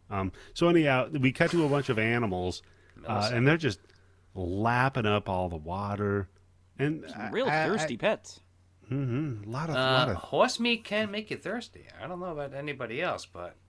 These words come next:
Speaker 2: you knock down half a
Speaker 3: I mean,
Speaker 2: horse head.
Speaker 3: I wouldn't know. I haven't been to McDonald's in a long time.
Speaker 2: <laughs> A new Burger King opened up near me, and I'm like, "Fuck that shit."
Speaker 1: A
Speaker 2: I'm gonna get
Speaker 1: new
Speaker 2: fucking
Speaker 1: Burger
Speaker 2: Corona
Speaker 1: King?
Speaker 2: going. Yeah, new Burger King. I'm like, "I'm gonna get fucking Corona going in a fucking Burger King? Get the hell outta
Speaker 1: No.
Speaker 2: here."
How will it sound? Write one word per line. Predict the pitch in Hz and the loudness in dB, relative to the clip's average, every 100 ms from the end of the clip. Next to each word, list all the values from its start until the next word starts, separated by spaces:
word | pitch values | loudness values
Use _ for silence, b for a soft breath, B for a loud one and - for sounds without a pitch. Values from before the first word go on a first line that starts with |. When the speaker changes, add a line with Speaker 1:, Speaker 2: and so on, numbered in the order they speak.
| _ - | _ -16
Speaker 2:
you | 135 | -10
knock | 185 | -8
down | 165 131 | -6 -6
half | 160 160 | -6 -6
a | 110 | -2
Speaker 3:
I | |
mean, | 156 | 0
Speaker 2:
horse | 151 - | 0 0
head. | 101 80 - _ _ _ _ - | -4 -4 -12 _ _ _ _ -6
Speaker 3:
I | 127 | 0
wouldn't | 202 180 | 0 0
know. | 190 214 | 0 2
I | 135 | 2
haven't | 180 | 2
been | 196 | -2
to | 170 | -4
McDonald's | 120 143 196 135 113 | -2 -2 0 -2 -4
in | |
a | 123 | -6
long | 147 180 | -4 -6
time. | - 185 147 | -4 -4 -4
Speaker 2:
<laughs> | 107 143 - 110 123 - 104 123 107 107 - 254 254 - | 0 0 0 -4 -4 -6 -10 -8 -8 -10 -8 -4 -4 -4
A | 180 | 0
new | 240 | 0
Burger | 135 175 269 | 4 4 4
King | 226 131 104 | -2 -4 -2
opened | 101 101 | -4 -4
up | 95 | -6
near | 98 90 | -6 -6
me, | 87 85 | -6 -10
and | 107 | -10
I'm | |
like, | - - | -14 -16
"Fuck | - 233 294 - | -20 -14 -14 -12
that | - 247 | -14 -14
shit." | - - - - _ _ _ - | -10 -10 -12 -16 _ _ _ 2
Speaker 1:
A | |
Speaker 2:
I'm | 117 | 4
gonna | 113 | 6
get | 107 | 8
Speaker 1:
new | |
Speaker 2:
fucking | 127 139 170 | 8 6 6
Speaker 1:
Burger | 170 170 | 4 6
Speaker 2:
Corona | 175 185 180 | 10 10 10
Speaker 1:
King? | 180 | 8
Speaker 2:
going. | 151 156 - B | 8 6 4 B
Yeah, | 220 247 - B | 8 8 8 B
new | 160 240 | 2 4
Burger | - 240 233 | 8 8 8
King. | 156 | 2
I'm | 110 | -2
like, | 123 - | -8 -6
"I'm | 170 | -4
gonna | 320 320 | -4 -4
get | 262 | -4
fucking | - - - | -6 -10 -8
Corona | - 117 160 202 | -4 -2 -2 -2
going | 143 151 151 | -4 -4 -4
in | 107 | -8
a | |
fucking | - 127 104 82 | -8 -10 -8 -6
Burger | 90 107 180 | -2 -2 -2
King? | 214 247 269 | -2 -4 -4
Get | - - | -12 -12
the | 156 | -12
hell | 113 117 | -10 -6
outta | 95 | -2
Speaker 1:
No. | 85 80 | -2 -2
Speaker 2:
here." | 78 | -6